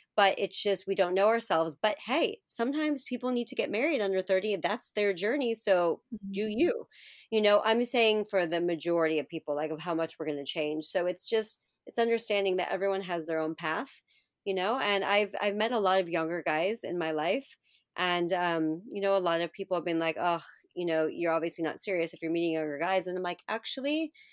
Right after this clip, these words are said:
Speaker 1: the universe set me up with them." I wasn't swiping on Bumble for guys that age range, but, like, I would meet them, um, out in the world because we have soul contracts. And so those relationships helped me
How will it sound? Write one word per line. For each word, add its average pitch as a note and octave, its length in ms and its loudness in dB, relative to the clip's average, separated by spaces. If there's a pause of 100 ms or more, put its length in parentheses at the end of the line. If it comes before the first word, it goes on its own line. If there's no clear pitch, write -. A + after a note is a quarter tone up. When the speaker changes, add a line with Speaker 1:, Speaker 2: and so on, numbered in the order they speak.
(200)
Speaker 1:
the A3 60 -2
universe B3 400 2
set G3 160 2
me F3+ 140 2
up F3 100 0
with F3+ 140 -2
them." D#3+ 160 2
I E3 80 4
wasn't F#3+ 240 2
swiping E3+ 360 -2
on D#3 140 -4
Bumble D#3 400 0
for D#3+ 160 -6
guys D3+ 360 0
that C3+ 200 -2
age D#3+ 320 0
range, D#3+ 380 0 (260)
but, F3+ 120 -2
like, E3+ 120 2
I F3 140 2
would F3 120 0
meet G#3 240 0
them, E3 480 2
um, E3 220 -2
out F3 160 -4
in F#3 60 -4
the E3+ 100 -2
world F3+ 520 2
because F3 440 -4
we E3 80 -10
have D#3+ 140 -8
soul E3 180 -4
contracts. F#3 640 -8
And D#3+ 160 -6
so F3 140 -4
those F3+ 400 -2 (340)
relationships F#3 720 -2
helped F3 180 -4
me E3+ 340 0